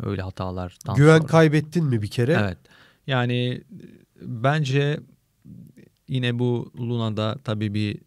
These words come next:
Speaker 1: hareketlilik olabilir. Bu forklamadan dolayı, airdrop'tan sonra.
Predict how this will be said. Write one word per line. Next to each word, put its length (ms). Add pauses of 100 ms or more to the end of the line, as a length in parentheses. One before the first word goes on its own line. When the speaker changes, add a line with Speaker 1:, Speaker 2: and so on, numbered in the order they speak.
(300)
Speaker 1:
hareketlilik 680
olabilir. 640 (120)
Bu 260
forklamadan 680
dolayı, 340
airdrop'tan 680
sonra. 440